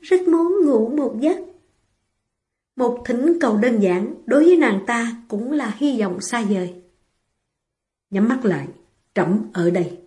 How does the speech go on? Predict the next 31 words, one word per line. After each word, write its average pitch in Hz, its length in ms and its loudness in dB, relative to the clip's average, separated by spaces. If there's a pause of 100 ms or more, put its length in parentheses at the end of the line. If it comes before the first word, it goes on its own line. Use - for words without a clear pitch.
(920)
Thi 294 120 0
Tiệp 247 240 -2
Dư 247 120 0
nhẹ 226 280 0
gật 214 220 0
đầu, 190 460 0
nụ 220 280 2
cười 220 180 4
nơi 240 140 2
khóe 277 220 -2
miệng, 202 380 2 (120)
khổ 208 240 0
sở 208 400 -2
kéo 294 120 4
lên, 226 260 4 (160)
chua 247 200 0
chát. 262 280 -4 (1300)
"Thần 214 320 -6
thiếp 339 280 0 (260)
vẫn 233 340 0
không 311 260 2
dám." 311 380 2 (1600)
Phi 285 120 4
Duyệt 226 180 0
nhìn 220 160 4
nàng 214 220 2
ta 247 160 0
dung 247 260 2
nhan 247 220 2
tiều 202 220 4
tụy, 185 360 2